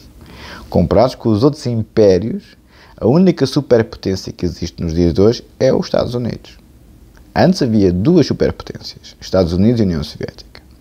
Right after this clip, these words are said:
A União Soviética caiu, o muro de Berlim implode, o muro de Berlim é derrubado em oitenta e nove, e em noventa e um a União Soviética implode. Explode por dentro.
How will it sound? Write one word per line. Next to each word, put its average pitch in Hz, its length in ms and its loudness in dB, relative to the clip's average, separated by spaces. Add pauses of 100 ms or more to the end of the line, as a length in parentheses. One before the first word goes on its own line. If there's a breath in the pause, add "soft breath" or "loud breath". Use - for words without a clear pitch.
(200 soft breath)
A - 120 -20
União 82 140 0
Soviética 85 500 -2
caiu, 185 480 4 (560 soft breath)
o 95 60 -4
muro 107 180 4
de 95 60 2
Berlim 95 360 4
implode, 95 800 2 (580)
o 107 80 -8
muro 156 160 -4
de 190 100 -4
Berlim 262 260 -2 (600)
é 110 80 2
derrubado 131 640 2
em 90 80 -6
oitenta 90 240 -4
e 117 40 0
nove, 143 380 0 (460 soft breath)
e 113 100 0
em 113 60 6
noventa 117 320 4
e 135 80 4
um 160 80 4
a - 20 4
União 117 220 2
Soviética - 580 -4 (160)
implode. - 480 -2 (1040)
Explode - 440 0
por 87 120 -2
dentro. - 360 -10